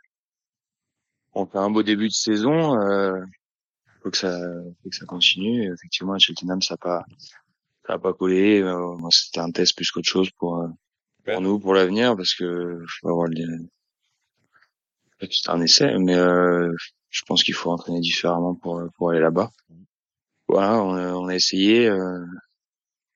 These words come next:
Speaker 1: péter nos défauts avant pour Auteuil, c'était peut-être, ça serait peut-être, peut-être notre qualité pour l'Angleterre.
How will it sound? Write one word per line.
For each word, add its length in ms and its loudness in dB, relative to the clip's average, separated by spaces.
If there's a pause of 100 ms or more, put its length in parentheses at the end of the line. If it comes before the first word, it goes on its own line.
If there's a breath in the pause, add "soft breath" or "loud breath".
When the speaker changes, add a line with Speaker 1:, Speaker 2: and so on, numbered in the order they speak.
(600)
Speaker 1:
péter 280 4
nos 140 6
défauts 340 6
avant 240 6
pour 140 4
Auteuil, 300 4
c'était 360 -4
peut-être, 140 0
ça 120 2
serait 300 4 (100)
peut-être, 220 2
peut-être 180 0
notre 160 -2
qualité 260 2
pour 160 2
l'Angleterre. 420 2